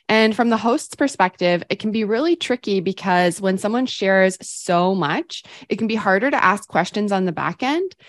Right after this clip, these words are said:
And sometimes they actually take away from questions that you were going to ask them to begin with. So it sort of takes away from the conversational flow of the podcast if you started off this way, kind of almost going straight into your keynote,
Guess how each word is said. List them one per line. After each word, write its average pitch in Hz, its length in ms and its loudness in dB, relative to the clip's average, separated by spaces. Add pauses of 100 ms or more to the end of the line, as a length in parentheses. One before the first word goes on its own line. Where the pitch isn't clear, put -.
(240)
And 233 260 2
sometimes 403 400 -2
they 277 120 2
actually 233 360 0
take 226 220 -4
away 220 160 0
from 214 160 -4
questions 220 420 -2
that - 140 -2
you 196 120 0
were 214 100 2
going 214 240 0
to 208 120 2
ask 190 280 -2
them 196 200 0
to - 80 -4
begin 190 360 -2
with. 175 200 2
So 196 160 -4
it 196 100 0
sort 277 200 -2
of 370 100 -6
takes 214 320 -4
away 180 300 0
from 202 160 -6
the 185 80 -2
conversational 175 920 -2
flow 160 720 2
of 156 280 2
the 202 80 -8
podcast 285 680 0
if 190 180 -2
you 196 120 -2
started 180 340 0
off 160 240 2
this 240 180 -4
way, 254 220 -2
kind 185 220 -4
of - 80 -4
almost 180 420 -6
going 185 260 0
straight 175 440 -2
into 185 260 -2
your 175 140 0
keynote, 202 560 -4